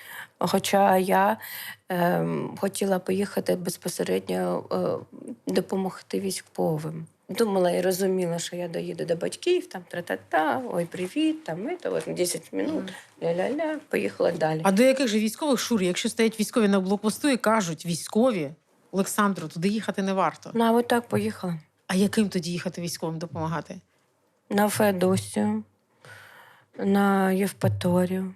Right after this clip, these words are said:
Speaker 1: ми хотіли.
Speaker 2: І чим закінчилася історія?
Speaker 1: Історія закінчилася полоном.
Speaker 2: Ти боялася, ти розуміла, що відбувається? Ти осягнула в перші хвилини наслідки того, що
Speaker 1: На,
Speaker 2: вас
Speaker 1: в перші
Speaker 2: затримало?
Speaker 1: хвилини ні.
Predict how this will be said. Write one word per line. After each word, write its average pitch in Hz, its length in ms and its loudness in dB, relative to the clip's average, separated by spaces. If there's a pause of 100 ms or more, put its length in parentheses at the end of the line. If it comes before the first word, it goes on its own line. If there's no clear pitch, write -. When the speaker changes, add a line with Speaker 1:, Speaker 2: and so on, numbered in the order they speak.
Speaker 1:
ми 185 200 0
хотіли. 185 600 -4 (540)
Speaker 2:
І 226 80 2
чим 214 240 0
закінчилася 196 600 -6
історія? 185 440 -8 (360)
Speaker 1:
Історія 196 480 2
закінчилася 202 840 -2
полоном. 175 580 -2 (1300)
Speaker 2:
Ти 208 100 0
боялася, 208 480 0
ти 185 100 -8
розуміла, 214 340 -2
що - 180 -4
відбувається? 160 520 -4
Ти 175 300 -2 (280)
осягнула 226 520 0
в - 40 0 (100)
перші 180 280 0
хвилини 208 320 -2
наслідки 165 480 -4
того, 156 280 -10
що 196 80 4
Speaker 1:
На, 196 280 6
Speaker 2:
вас 190 140 4
Speaker 1:
в 175 40 -4
перші 233 160 2
Speaker 2:
затримало? 208 320 2
Speaker 1:
хвилини 220 200 0
ні. 170 260 0